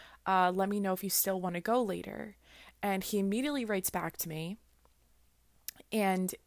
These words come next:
he says, "Hey, yeah, I'm still at work. I'm not sure what time I'm gonna be back. Um, you know, I'm, I'm,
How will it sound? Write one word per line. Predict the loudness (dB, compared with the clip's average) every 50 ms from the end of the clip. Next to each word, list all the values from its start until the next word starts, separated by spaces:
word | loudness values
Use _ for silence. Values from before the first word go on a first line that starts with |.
| _ _
he | -8 -4 -2 0 0
says, | 2 2 4 4 4 4 2 0 -4 -8 -12 -20 -20 -16 -6
"Hey, | 0 4 6 6 6 6 6 4 2 0 -2
yeah, | 0 2 4 4 6 6 6 4 4 2
I'm | 2 2
still | 2 2 2 2 2 0
at | 0 0
work. | 0 0 0 0 0 -2
I'm | -2 0
not | 0 0 -2 -2
sure | -4 -2 -2 -2 -2
what | -4 -4 -6
time | -4 -4 -2 -2
I'm | -2 -4
gonna | -4 -4 -6 -6
be | -6 -6 -6 -6
back. | -4 _ 4 6 8 8 6 4 2 2
Um, | 2 2 2 2 0 -4 -8 -4
you | 0 0
know, | 0
I'm, | 0 0 -4 -8 -8
I'm, | -8 -8